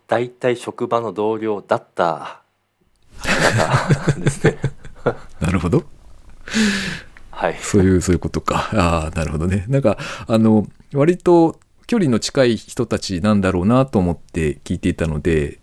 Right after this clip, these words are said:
Speaker 2: 一緒に仕事されてる方なのかなと思ってたんですけど、なるほど。あの、過去にっていう、<laughs> こ-、こ-、方も多いってことですね。
Speaker 1: そうですね。
Speaker 2: なるほど。
Speaker 1: もちろん、今、リアルタイムで一緒に仕事してる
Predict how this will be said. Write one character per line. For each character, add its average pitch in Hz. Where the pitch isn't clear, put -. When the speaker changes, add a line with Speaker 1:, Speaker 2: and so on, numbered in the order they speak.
Speaker 2:
一 120
緒 135
に 120
仕 127
事 117
さ 113
れ 104
て 107
る 101
方 101
な 90
の 78
か 90
な 110
と 92
思 98
っ 92
て -
た 85
ん 73
で 78
す -
け 92
ど、 107
な 101
る 82
ほ 76
ど。 -
あ 101
の、 85
過 -
去 98
に 90
っ -
て 87
い 80
う、 -
<laughs> 98
こ-、 110
こ-、 143
方 -
も 196
多 113
い 95
っ -
て -
こ 69
と -
で -
す -
ね。 139
Speaker 1:
そ -
う -
で -
す -
ね。 85
Speaker 2:
な 80
る 71
ほ -
ど。 -
Speaker 1:
も -
ち -
ろ 143
ん、 92
今、 95
リ 104
ア 101
ル 101
タ 104
イ 98
ム 87
で 87
一 85
緒 92
に 87
仕 87
事 87
し -
て 90
る 92